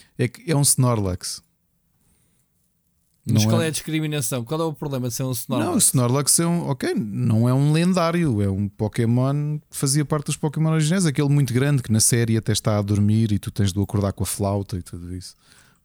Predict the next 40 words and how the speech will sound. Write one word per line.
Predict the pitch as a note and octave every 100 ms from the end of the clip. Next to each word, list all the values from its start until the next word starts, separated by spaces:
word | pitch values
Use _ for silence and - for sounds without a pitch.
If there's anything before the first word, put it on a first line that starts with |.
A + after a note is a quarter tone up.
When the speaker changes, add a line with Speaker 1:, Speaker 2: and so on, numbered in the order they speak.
| _
Speaker 1:
É | C#3+
um |
Speaker 2:
Sim, | C#3
Speaker 1:
Snorlax, | D#4 G3 E3
Speaker 2:
eu | C3+
estava | D3
Speaker 1:
pronto. | C#3+ C#3+
Speaker 2:
aqui | D#3
a |
ver | C3+ D#3
e | E3+
sei | F#3+
o | F#3
que |
é | G3
que | G3+
é |
um | G3
Snorlax, | - E3+ D#3+ A2+ -
eu |
que | A#2+
não | C3+
Speaker 1:
Pois. | A#2
Speaker 2:
percebo | C3+ C3+
nada | C3+ B2+
de |
Pokémon. | B2+ B2+ C3+ B2+ C3 D3 - _ _ _ _
Portanto, | - C3+ C3
deve | B2
ser | C#3
mesmo | C#3 D3
comum | - F3+ E3+ D#3 D3+ -
o | B2
gajo. | A2 G#2+ G#2+ - -
É | B2+
aquele | B2 C3+ C3
azul, | A#2 B2 A#2 A#2+ _ - - - - - -
gordo, | B2 A#2+ A2+
grande. | A2+ A#2+ A#2 A2+ - F#3 - _ _ _ - - -
Yeah. | G#2+